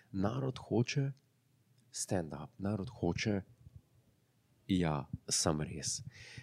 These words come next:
In nekdo je naredil, eh, raziskavo pred kratkim, eh, en bi-, ena B B C oddaja je bila, eh, kjer so ugotovili, da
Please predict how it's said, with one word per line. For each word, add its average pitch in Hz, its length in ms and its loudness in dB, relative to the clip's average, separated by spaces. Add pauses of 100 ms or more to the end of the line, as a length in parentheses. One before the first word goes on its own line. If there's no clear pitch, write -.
In 85 180 0
nekdo 87 260 6
je 135 80 8
naredil, 110 420 4
eh, 87 380 -4
raziskavo 82 640 -2
pred - 220 -4
kratkim, 135 520 -2 (1160)
eh, 98 60 -6 (200)
en 82 180 0
bi-, 95 220 0
ena 82 220 2
B 80 120 2
B 78 100 2
C - 160 -2
oddaja 76 360 0
je 85 100 2
bila, 76 220 -2 (1080)
eh, 92 100 -8 (220)
kjer - 180 -4
so - 140 -4
ugotovili, 80 600 -2 (440)
da 85 520 -2